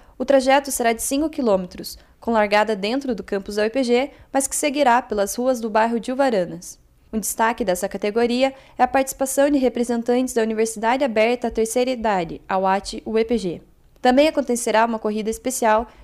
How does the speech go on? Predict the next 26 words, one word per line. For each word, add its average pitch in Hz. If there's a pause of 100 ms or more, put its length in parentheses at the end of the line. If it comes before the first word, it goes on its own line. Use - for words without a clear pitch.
dedicada 269
a 247
atletas 233
já 240
inscritos 254
nos 220
Jogos 226
Estudantis 233
da 226
Primavera. 226 (880)
Todos 233
os 196
participantes 247
inscritos 254
no 220
evento 240
e -
que 254
tenham 277
concluído 226
a 226
prova 240 (240)
receberão 285
medalhas 247
de 262
participação. 240